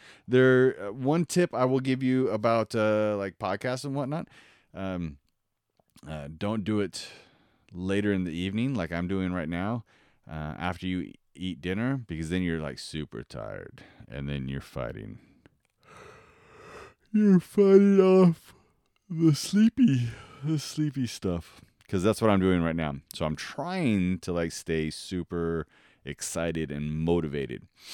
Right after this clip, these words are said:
So I may, like, scrap this recording and just do it another day. Um, so we'll see.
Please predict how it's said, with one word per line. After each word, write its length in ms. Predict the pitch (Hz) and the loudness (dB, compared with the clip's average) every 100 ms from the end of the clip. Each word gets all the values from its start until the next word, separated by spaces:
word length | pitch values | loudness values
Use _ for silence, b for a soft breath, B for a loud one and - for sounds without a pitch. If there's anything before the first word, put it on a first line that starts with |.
| B B B _ - | B B B _ -20
So 220 | - - - | -14 -10 -8
I 160 | 78 85 | -6 -4
may, 580 | 87 92 92 90 82 - | -2 0 2 0 -2 -6
like, 180 | - 69 | -12 -10
scrap 520 | - - - 82 - | -10 -12 -8 -8 -8
this 240 | - 73 - | -12 -12 -12
recording 720 | 69 - 80 76 69 71 - _ - | -14 -12 -10 -8 -10 -12 -18 _ -18
and 480 | 69 62 58 50 - b b b _ | -16 -14 -16 -18 -20 b b b _
just 220 | 71 71 | -16 -14
do 120 | 73 65 | -10 -10
it 220 | 52 - - | -10 -18 -18
another 360 | 71 67 64 | -14 -12 -12
day. 320 | 62 58 60 - b b b b b | -12 -12 -12 -16 b b b b b
Um, 360 | 69 71 65 65 _ _ _ _ _ _ _ _ - - | -12 -10 -10 -14 _ _ _ _ _ _ _ _ -20 -20
so 300 | - 92 73 _ - | -6 -4 -4 _ 0
we'll 120 | 107 | 2
see. 280 | - 180 | 4 4